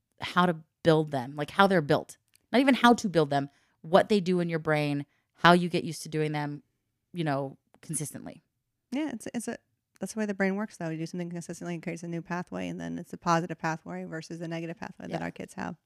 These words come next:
Speaker 1: I also bought that book, Seven Highly Effective Habits for Teens.
Speaker 2: Mm, I have the adult one.
Speaker 1: I, uh, I haven't, I haven't bought workbooks. I bought the workbooks for each three of the <laughs> kids. But
Speaker 2: Well
Speaker 1: I'm like, "This is a lot." Like, I was looking through, I'm like, "Ooh, this is a lot more work than just,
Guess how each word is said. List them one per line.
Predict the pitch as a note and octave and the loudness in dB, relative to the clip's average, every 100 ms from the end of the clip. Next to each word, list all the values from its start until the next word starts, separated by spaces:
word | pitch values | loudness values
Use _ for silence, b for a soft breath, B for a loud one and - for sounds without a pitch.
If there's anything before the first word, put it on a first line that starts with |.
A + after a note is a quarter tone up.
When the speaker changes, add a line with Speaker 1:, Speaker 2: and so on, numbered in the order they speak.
| _ _ _ | _ _ _
Speaker 1:
I | - F3 | 6 6
also | F#3 F#3 | 6 2
bought | F3+ E3+ | 2 2
that | E3+ | -2
book, | D#3+ D3 | -2 -4
Seven | - D#3 D#3+ | -4 -4 -4
Highly | D3+ D3+ D#3+ D#3 | -4 -4 -4 -8
Effective | - _ - D3 - D3 - | -14 _ -8 -8 -8 -10 -6
Habits | C3+ C#3+ - | -6 -6 -10
for | - D3+ | -12 -12
Teens. | - C#3 D#3+ F#3 _ _ _ _ _ _ - | -4 -4 -4 -10 _ _ _ _ _ _ -2
Speaker 2:
Mm, | F#3+ E3+ G3+ | -2 -2 -2
I | |
have | G3+ G#3 F#3+ | 2 2 2
the | F3 | -2
adult | D#3+ D#3 - | -2 -4 -6
one. | F3 E3 _ _ - | -12 -14 _ _ -2
Speaker 1:
I, | E3 D#3+ | 0 2
uh, | D3+ - | 2 2
I | |
haven't, | D#3+ A3 - | 0 0 4
I | E3+ | 4
haven't | F#3+ G#3 | 6 6
bought | F3+ B2+ | 4 2
workbooks. | D#3+ - - - - | -4 -6 -10 -12 -8
I | |
bought | D#3 D#3 | -6 -6
the | |
workbooks | E3 D3+ D#3 - | -8 -10 -10 -14
for | - | -14
each | D3+ - | -14 -10
three | D#3 C#3 | -6 -6
of | |
the | - | -6
<laughs> | - - | -8 -4
kids. | A3+ - - - _ _ _ _ _ _ _ _ _ _ _ B D5 | -4 -4 -20 -20 _ _ _ _ _ _ _ _ _ _ _ B -8
But | B3 | 2
Speaker 2:
Well | F3+ - | 6 8
Speaker 1:
I'm | G#3 A3+ | 8 8
like, | G#3+ F#3+ b b - | 6 4 b b 0
"This | G#3 | 0
is | D4 | 4
a | C4 | 6
lot." | E3+ D#3+ F3+ | 8 8 8
Like, | E3+ | 8
I | |
was | E3+ | 6
looking | E3 E3+ F3 | 4 -2 0
through, | E3 | 2
I'm | D3+ | 2
like, | - | 0
"Ooh, | D3+ | -4
this | C#3+ - | -6 -4
is | |
a | F#3+ | -2
lot | C#3+ D3 | -2 -2
more | C#3 | -4
work | C3+ C3+ - | -6 -8 -8
than | C#3 | -8
just, | C3 C#3 - | -6 -8 -10